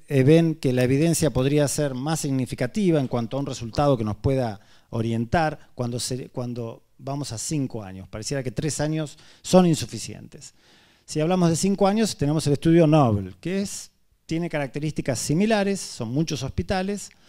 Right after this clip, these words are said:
lugares, algunos son conocidos, otros no son tan conocidos,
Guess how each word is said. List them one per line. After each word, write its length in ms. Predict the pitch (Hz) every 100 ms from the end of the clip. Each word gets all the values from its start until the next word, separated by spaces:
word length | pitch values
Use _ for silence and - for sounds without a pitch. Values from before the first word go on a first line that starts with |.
| _ _ _ _ _ _ _ _ _ -
lugares, 520 | 139 120 139 143 -
algunos 300 | 113 135 135
son 140 | 131
conocidos, 480 | 135 170 - 208 113
otros 160 | 113 113
no 80 | 107
son 200 | 131 120
tan 200 | 135 131
conocidos, 560 | 202 196 151 151 139